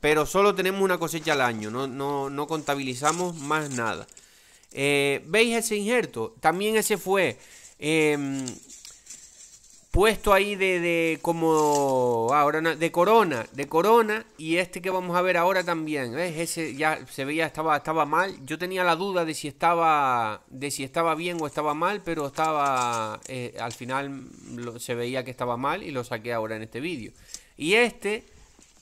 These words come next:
le voy a dejar ese brote, a ver si coge fuerza. Eh, y injerto otra ramita para el próximo año, volvemos a hacer esta misma operación.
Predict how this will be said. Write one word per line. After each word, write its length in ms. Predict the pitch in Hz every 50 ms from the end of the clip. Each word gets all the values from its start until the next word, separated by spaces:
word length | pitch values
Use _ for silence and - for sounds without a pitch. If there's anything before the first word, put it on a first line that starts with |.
| _ -
le 140 | 151 156
voy 160 | 175 185 220 233
a 80 | 247
dejar 260 | 240 240 214 214 220
ese 300 | 208 185 - - - 156
brote, 340 | 131 143 156 196 190 131 120
a 60 | 117
ver 140 | 117 123 127
si 140 | 127 - 170
coge 280 | - 170 165 147 143 127
fuerza. 600 | 131 - 120 143 156 131 117 - - 104 101 - _ _ _ - - - _ _ _
Eh, 500 | - 143 151 151 151 151 147 143 143 - -
y 540 | 165 175 180 175 170 175 175 175 156 180 180
injerto 500 | 175 147 156 202 220 214 208 - 208 208
otra 300 | 226 180 175 185 185 185
ramita 580 | 175 170 175 180 202 226 226 202 226 214 208
para 220 | - 185 170 170 165
el 80 | 165
próximo 560 | - 190 202 208 185 - 202 190 180 175 170 180
año, 260 | 208 214 214 214 208
volvemos 400 | 170 170 175 165 196 214 214 202
a 60 | 185
hacer 300 | 175 - 226 226 220 - -
esta 300 | 214 233 240 240 226 220
misma 260 | 226 233 214 214 214
operación. 680 | 208 180 196 185 170 160 - - 143 127 110 101 107